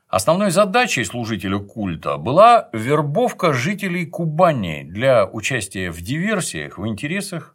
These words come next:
В С У. Кроме того, фигурант активно пропагандировал идеи сепаратизма. Вместе с единомышленниками из террористической организации он продвигал в сети мнение о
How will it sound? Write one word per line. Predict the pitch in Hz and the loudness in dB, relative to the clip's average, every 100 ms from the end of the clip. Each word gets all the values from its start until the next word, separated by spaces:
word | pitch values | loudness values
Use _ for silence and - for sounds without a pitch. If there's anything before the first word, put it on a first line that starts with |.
| - | -14
В | 90 120 | -8 -8
С | - 87 | -8 -8
У. | 71 65 53 50 _ _ - - _ | -10 -12 -16 -20 _ _ -20 -20 _
Кроме | - 101 98 113 | -4 -2 -2 -2
того, | 165 160 180 185 - | -6 -4 -4 -4 -8
фигурант | - 156 165 165 160 165 - | -6 -2 2 2 2 0 2
активно | 131 - - 220 254 226 220 | 2 2 -8 -4 -4 -2 0
пропагандировал | 208 180 180 156 160 156 143 151 143 143 139 | 0 0 -2 -4 -4 -4 -4 -4 -2 -4 -4
идеи | 98 85 87 123 135 131 123 120 _ | -6 -6 -2 0 0 0 -4 -8 _
сепаратизма. | - - 98 - 92 87 82 76 - 69 65 62 60 - - _ _ _ _ _ _ | -6 -4 -4 0 2 4 2 -4 -12 -12 -12 -16 -16 -16 -18 _ _ _ _ _ _
Вместе | 95 113 202 220 - 180 | -6 0 0 0 -2 -4
с | 131 | -4
единомышленниками | 127 127 117 107 127 - 135 127 104 113 107 | -4 -2 0 0 -2 -4 -4 -6 -6 -6 -6
из | 98 | -6
террористической | - 104 110 107 - 190 - 98 | -4 -2 -2 -6 -8 -8 -4 -4
организации | 82 80 73 73 82 85 85 90 | -2 -6 -6 -4 0 0 -2 -6
он | 120 285 208 | 0 0 2
продвигал | 165 139 143 156 180 | 0 0 -6 -2 -2
в | - | -2
сети | - 143 208 190 | -6 -8 -6 -6
мнение | 139 165 170 160 156 156 | -2 -2 0 0 0 2
о | 151 147 | 6 6